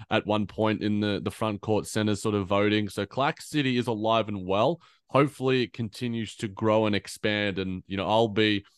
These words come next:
all a part of that. I don't think that's hot at all, Nick. I think it's actually quite mild, and I'll happily, uh, digest that take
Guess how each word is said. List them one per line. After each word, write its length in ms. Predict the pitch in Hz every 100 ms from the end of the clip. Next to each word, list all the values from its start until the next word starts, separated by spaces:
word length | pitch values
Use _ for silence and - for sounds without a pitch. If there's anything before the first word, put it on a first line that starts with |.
| _ _
all 200 | 139 143
a 40 | 131
part 320 | - 110 107
of 60 | 90
that. 140 | 87
I 120 | 107
don't 160 | 127 117
think 200 | 117 95
that's 260 | 107 - -
hot 160 | 107 -
at 140 | 101
all, 180 | 101 110
Nick. 240 | 107 117 110
I 100 | 101
think 200 | 110 104
it's 140 | 113
actually 240 | 110 -
quite 300 | 113 113 110
mild, 460 | 107 113 127 160 170 - 113
and 140 | 104 110
I'll 280 | 113 - - -
happily, 600 | 135 - 123 107 98 92 - - _ -
uh, 140 | 110 95
digest 640 | 117 110 87 104 104 -
that 200 | 98 -
take 400 | - 98 95